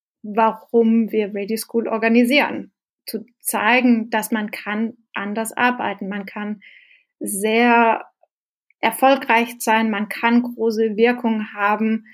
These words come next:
man kann mit Risiko sehr, sehr klug umgehen, aber auch Innovation schaffen. Ähm,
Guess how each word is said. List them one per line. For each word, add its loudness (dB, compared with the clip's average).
man -6
kann -2
mit 0
Risiko -2
sehr, 2
sehr -2
klug -4
umgehen, 2
aber 0
auch 0
Innovation -2
schaffen. -10
Ähm, 0